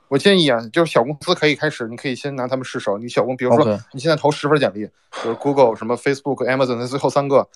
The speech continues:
Speaker 1: 你前面先把七个，你前面有七个 phone screen interview，你先，你先把他接过来，
Speaker 2: 哦。
Speaker 1: 你先拿他们当练手啊，对吧？
Speaker 2: 那，那如果到时候面试，最后一个问题，李阳老师，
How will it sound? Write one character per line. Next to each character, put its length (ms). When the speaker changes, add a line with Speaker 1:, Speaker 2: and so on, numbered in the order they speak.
Speaker 1:
你 100
前 120
面 120
先 120
把 80
七 240
个， 120
你 60
前 180
面 160
有 80
七 200
个 100
phone 300
screen 340
interview， 320
你 60
先， 200
你 100
先 100
把 80
他 80
接 180
过 80
来， 120
Speaker 2:
哦。 40
Speaker 1:
你 60
先 100
拿 120
他 100
们 80
当 160
练 180
手 180
啊， 240
对 100
吧？ 120
Speaker 2:
那， 160
那 180
如 280
果 200
到 240
时 100
候 80
面 300
试， 160
最 180
后 100
一 60
个 80
问 180
题， 180
李 120
阳 180
老 100
师， 100